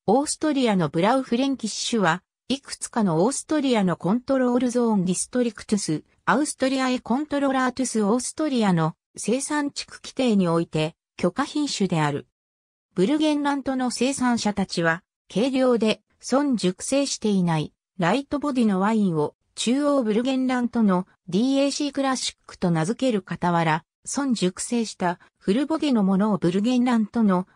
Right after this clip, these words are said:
ディーエーシーリザーブと名付ける傾向がある。南ブルゲンラント南部のアイゼンベルクディーエーシーでは、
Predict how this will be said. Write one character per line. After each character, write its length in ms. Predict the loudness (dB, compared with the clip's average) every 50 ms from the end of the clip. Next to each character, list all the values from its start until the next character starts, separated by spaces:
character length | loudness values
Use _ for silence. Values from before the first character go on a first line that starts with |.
| _ _
デ 120 | -2 0 0
ィ 160 | 2 2 2
ー 80 | 2 2
エ 20 |
ー 40 | 0
シ 240 | 0 -2 -2 0 0
ー 20 |
リ 120 | 0 -2 -2
ザ 200 | 0 0 0 2
ー 40 |
ブ 100 | 0 0
と 140 | 0 0 0
名 140 | 2 2 0
付 200 | -2 -2 0 0
け 60 | 0
る 100 | 0 -2
傾 260 | -2 -2 -2 -2 -2
向 220 | _ 0 0 0 0
が 200 | 0 -2 -2 -2
あ 60 | -2
る。 160 | -4 -6 -8 _ _ _ _ _ _ _ _ _ _
南 340 | 2 4 4 4 4 2 0
ブ 120 | 0 0
ル 120 | 0 0 2
ゲ 140 | 2 0 0
ン 80 | 2
ラ 160 | 0 -2 -2
ン 80 | -2 -2
ト 100 | -2 0
南 260 | 0 0 2 2 2
部 120 | 2 2 2
の 180 | 0 -2 -2 _
ア 140 | -2 0 0
イ 80 | 0
ゼ 160 | 0 -2 -2 0
ン 100 | 0 0
ベ 120 | 0 0
ル 80 | 0 -2
ク 160 | -2 -2 0
デ 80 | 2
ィ 200 | 2 2 2 2
ー 100 | 2 2
エ 40 | 2
ー 20 | 0
シ 220 | 0 -2 0 0
ー 40 | 0
で 120 | 0 0 0
は、 200 | 0 0 -2